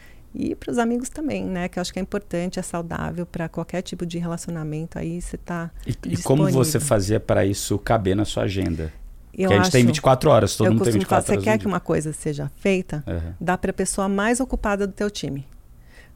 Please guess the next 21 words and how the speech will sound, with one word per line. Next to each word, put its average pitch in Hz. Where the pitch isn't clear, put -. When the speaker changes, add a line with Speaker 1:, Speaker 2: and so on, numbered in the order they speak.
Speaker 1:
Porque 196
é 202
essa 214
pessoa 208
que 190
vai 202
fazer 196
acontecer. 190
Pega 294
aquela 233
pessoa 196
que 190
não 320
tem 226
muitas 185
tarefas, 175
fica 160
lá 160
mais 156
tranquilinha, 170
tal. 214